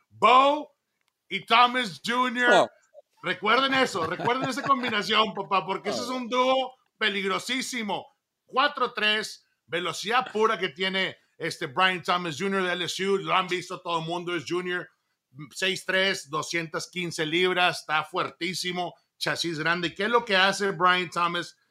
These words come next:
Speaker 1: este, junior? Bien, tiene velocidad, el long speed que le llaman en términos de escauteo, que es decir,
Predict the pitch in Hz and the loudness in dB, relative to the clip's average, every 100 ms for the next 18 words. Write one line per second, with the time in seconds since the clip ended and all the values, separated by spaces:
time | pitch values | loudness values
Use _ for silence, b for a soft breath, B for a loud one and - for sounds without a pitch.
0 | _ 131 147 - - 143 127 180 202 196 | _ -6 -4 -4 -6 -6 -2 0 2 0
1 | 147 202 269 269 b b b 160 170 165 | 0 2 2 -2 b b b -2 0 0
2 | 156 165 175 233 262 - _ - 151 151 | 0 0 4 6 4 0 _ -6 0 4
3 | 196 202 - 208 - 180 160 175 185 170 | 6 4 -2 -4 0 0 4 4 4 0
4 | 147 170 175 180 160 147 156 139 185 202 | -4 -4 0 0 0 -2 -2 -2 -2 -2
5 | 196 170 170 175 170 | -2 -4 -4 -4 -4